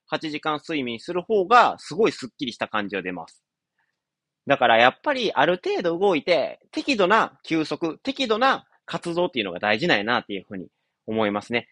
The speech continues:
それがバランス崩れて、ある程度か-、どっちかに偏ってしまう、休息だけになってしまうと、本当に、なんていうんですかね、頭の方から黄色信号が出るので要注意やと思います。ということで、今回ね、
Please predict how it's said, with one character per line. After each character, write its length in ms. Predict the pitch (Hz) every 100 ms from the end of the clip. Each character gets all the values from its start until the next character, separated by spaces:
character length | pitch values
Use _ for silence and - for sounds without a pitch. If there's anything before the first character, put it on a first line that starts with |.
| -
そ 120 | 254
れ 120 | 269
が 120 | 262
バ 120 | 185
ラ 100 | 202
ン 60 | 208
ス 100 | -
崩 220 | - 202
れ 60 | 190
て、 100 | -
あ 100 | -
る 100 | 208 240
程 140 | 294
度 140 | 226 170
か-、 180 | - -
ど 140 | 143 180
っ 60 |
ち 120 | - 262
か 80 |
に 100 | 135
偏 240 | - - 143
っ 40 |
て 60 | -
し 80 | 135
ま 60 |
う、 20 | 127
休 240 | - 262
息 180 | 254 240
だ 100 | 240
け 100 | 240
に 60 | 190
な 60 |
っ 40 | -
て 80 |
し 80 | -
ま 120 | 214
う 60 | 214
と、 300 | 233 208 - _ _ _ -
本 160 | 220
当 180 | 226 220
に、 260 | 220 147 - _ _ _ _ _ _ _ _ -
な 100 | 123
ん 40 |
て 60 | 104
い 20 |
う 20 |
ん 0 |
で 20 |
す 60 | -
か 100 | 90
ね、 300 | 98 92 - _ _ _ _ _ - _ _ _ _ _ _ _ _
頭 340 | 151 170 160 151
の 80 |
方 180 | 147 151
か 100 | 107
ら 60 | 95
黄 180 | - 143
色 120 | 135
信 240 | - 123
号 100 | 98
が 100 | 92
出 100 | 92
る 80 | 104
の 100 | 95
で 160 | 87 82
要 200 | 131 123
注 180 | -
意 40 | 104
や 60 |
と 80 | 82
思 160 | 92 82
い 20 |
ま 120 | 82
す。 100 | - _ _ -
と 80 |
い 60 | 277
う 60 | 285
こ 100 | 285
と 120 | 170
で、 340 | 156 143 104 -
今 200 | 156 151
回 220 | 107 98
ね、 300 | 113 117